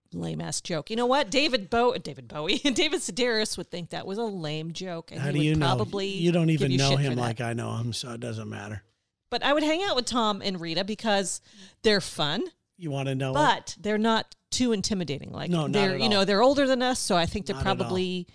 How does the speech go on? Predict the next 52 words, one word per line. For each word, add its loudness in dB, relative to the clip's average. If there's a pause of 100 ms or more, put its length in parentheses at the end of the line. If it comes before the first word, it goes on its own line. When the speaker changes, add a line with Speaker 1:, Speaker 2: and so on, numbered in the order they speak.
(360)
Speaker 1:
not 2
in 2
as 2
better, 0
better -2
shape -2
than -2
us. -4 (360)
Speaker 2:
What? -2
Speaker 1:
And 0
I 4
think -4
they're 4
on 6
our 6
level, 0 (220)
you -6
know, 2
intellectual 0
wise. 0
I -2
think 0
we 0
can 0
hang 2
with -2
them. -10 (160)
Speaker 2:
Don't 0
you -4
Speaker 1:
We -4
Speaker 2:
think -2
Speaker 1:
could 0
Speaker 2:
it 4
would 4
Speaker 1:
keep 0
up. 0
Speaker 2:
be -2
fun -2 (260)
to, 0
um, -4 (600)
I -6
don't -2
know, 0 (500)
to 0
hang 0
out -2
with -2
a -2
couple? -2
I -6
mean, -6
I, -6